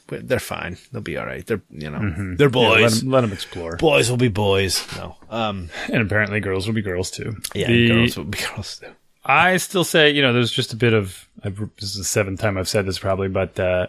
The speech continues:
Speaker 1: Prep.
Speaker 2: as she starts to heal, structure a plan with her, maybe make some drawings, talk about going to the pump tracks. We can do it. Get her, uh,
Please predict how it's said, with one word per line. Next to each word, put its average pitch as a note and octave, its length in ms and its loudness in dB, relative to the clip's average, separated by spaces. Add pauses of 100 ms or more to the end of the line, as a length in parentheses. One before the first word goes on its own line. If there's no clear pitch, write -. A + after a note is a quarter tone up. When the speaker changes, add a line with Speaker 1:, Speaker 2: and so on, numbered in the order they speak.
(160)
Speaker 1:
Prep. - 300 -2
Speaker 2:
as A2+ 240 2
she C3 140 -2
starts C#3+ 300 2
to C3 100 -4
heal, D3+ 360 4
structure C#3 460 0
a C3 60 2
plan C#3 320 2
with C3+ 100 2
her, C#3+ 100 6
maybe B2 220 4
make B2 220 2
some B2+ 160 -4
drawings, A#2+ 840 4 (680)
talk A#2 240 2
about A2 260 2
going A2+ 160 2
to A2 60 2
the G#2 60 -8
pump A2 180 2
tracks. G#2 340 0
We G#2+ 80 -2
can G2+ 120 -2
do G2+ 200 2
it. G2 160 0 (520)
Get G2 180 -2
her, F#2+ 260 0
uh, F2+ 400 0